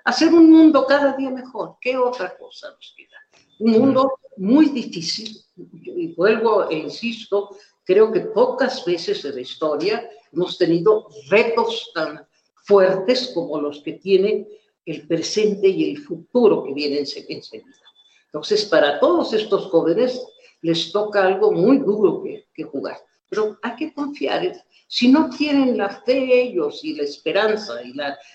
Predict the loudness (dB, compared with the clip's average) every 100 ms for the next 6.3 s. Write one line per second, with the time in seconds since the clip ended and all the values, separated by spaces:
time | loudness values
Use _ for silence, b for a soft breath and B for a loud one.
0 | b -10 -6 -4 2 2 0 -2 4 8
1 | 8 6 4 2 0 -6 -8 -8 -10 -18
2 | -16 -18 _ -8 -6 -6 -6 -12 _ _
3 | _ -14 -10 -10 -10 -4 0 0 2 2
4 | 2 2 0 0 0 -2 -10 -10 -10 -10
5 | -14 _ _ -8 -2 -2 0 2 2 2
6 | -6 -10